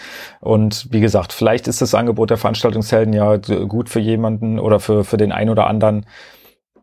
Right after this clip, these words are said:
Man kann da halt im Endeffekt jetzt nichts falsch machen. Ich meine, man kann sich da eintragen und kann halt einfach mal gucken. Und wie gesagt, entweder man sagt, „Boah, das war total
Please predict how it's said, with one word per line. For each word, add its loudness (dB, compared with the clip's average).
Man -2
kann -4
da 2
halt 2
im 0
Endeffekt 0
jetzt 0
nichts -2
falsch 0
machen. -6
Ich -8
meine, -2
man 0
kann -2
sich -2
da 2
eintragen 0
und -6
kann -2
halt 0
einfach 0
mal -2
gucken. -4
Und -4
wie -2
gesagt, 0
entweder 0
man -2
sagt, -2
„Boah, 2
das -2
war 0
total -2